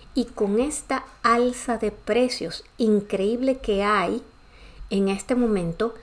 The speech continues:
el pánico entre los profesionales de la cadena de suministro es que esto no va a mejorar en este, por lo pronto,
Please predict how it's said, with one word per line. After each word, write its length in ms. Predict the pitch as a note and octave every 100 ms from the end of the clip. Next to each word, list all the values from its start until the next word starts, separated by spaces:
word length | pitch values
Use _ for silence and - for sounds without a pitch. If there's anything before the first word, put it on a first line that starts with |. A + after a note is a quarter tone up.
| - - - - -
el 180 | G#3 F#3+
pánico 1040 | - - G#3+ A#3 C4 - C4 C4+ C#4 C#4+ C#4+
entre 580 | G#3 F#3+ F3+ - B3 B3+
los 160 | G3+
profesionales 840 | - B3 A3 D#3+ B3+ A#3 F3+ F#3+ A#3
de 80 | G#3
la 140 | F3+
cadena 380 | - D#3 F3 G3+
de 100 | A3+
suministro 760 | - B3+ C#4 A#3+ G3 - A#3 A#3 - - - - -
es 180 | A3 -
que 120 | -
esto 260 | B3+ - A#3+
no 180 | A#3+
va 120 | A#3 A#3
a 40 |
mejorar 720 | A#3 A#3 A#3 G#3 G#3+ C4+ D#4 - - - - - -
en 220 | G3 F#3+
este, 260 | F#3 - -
por 240 | - A3+
lo 180 | G#3+ G#3
pronto, 480 | C4+ D#4+ E4+ F#4+